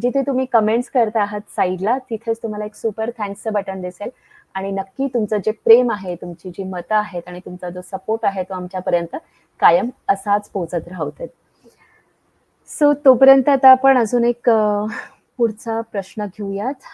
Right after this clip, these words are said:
जिथे मनस्वीजींनी परत विचारले आहे की तेल कोणते चांगले आहे स्वयंपाकासाठी? येस, अ, मनस्वी, अ, खूप महत्त्वाचा प्रश्न आहे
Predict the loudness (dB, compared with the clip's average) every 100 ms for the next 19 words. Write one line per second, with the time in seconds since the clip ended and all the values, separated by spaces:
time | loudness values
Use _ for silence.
0 | -18 -16 -10 -10 -6 -6 -6 _ _ _
1 | -20 _ _ -6 -2 -2 -2 -4 -2 0
2 | 0 -2 -2 -4 -4 -6 -6 -6 -4 -6
3 | -4 -6 -4 -8 -8 _ _ _ -4 -2
4 | -2 -4 -2 0 0 -2 -2 -4 -6 -4
5 | -6 -4 -4 -2 -2 -6 -8 -10 -12 -14
6 | -16 _ _ _ _ -2 2 2 0 -8
7 | -4 -4 -4 -6 -8 -10 -8 -8 -6 -6
8 | -6 -8 -6 -6 -4 -4 -4 -4 -2 -2
9 | -2 -4 -2 -8 -8 -8 -8 -10